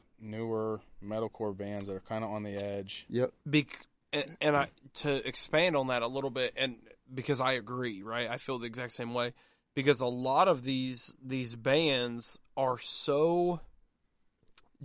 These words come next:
Speaker 3: deep into music theory, right? And making things sound unique and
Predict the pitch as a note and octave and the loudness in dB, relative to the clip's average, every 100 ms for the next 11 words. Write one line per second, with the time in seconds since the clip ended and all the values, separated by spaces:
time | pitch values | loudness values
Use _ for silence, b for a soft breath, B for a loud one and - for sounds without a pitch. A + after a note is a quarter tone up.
0 | A2+ D#3+ D#3 B2+ - C#3+ D3 C#3+ - C3 | -6 0 2 0 -4 2 2 2 -2 -2
1 | B2+ B2+ A#2+ C3 - C3 G#2 G2+ G#2+ A#2 | 0 0 -2 -6 -4 -4 -4 -6 -4 -2
2 | B2+ B2 C3 B2+ C3 C3+ D#3+ C#3 B2 C#3 | -2 0 -2 0 0 0 -2 -2 -2 -2
3 | C3+ C3+ - - D3 C#3 C3 C3 B2+ A#2+ | 0 0 -4 -4 0 2 2 2 0 -6
4 | A2 - - - _ _ - B2 A2+ B2+ | -10 -16 -18 -20 _ _ -10 -6 -2 -2
5 | C3 - - - _ _ _ _ _ A#2+ | -2 -6 -16 -18 _ _ _ _ _ -4
6 | B2 B2 A#2+ A2+ | 0 2 0 -2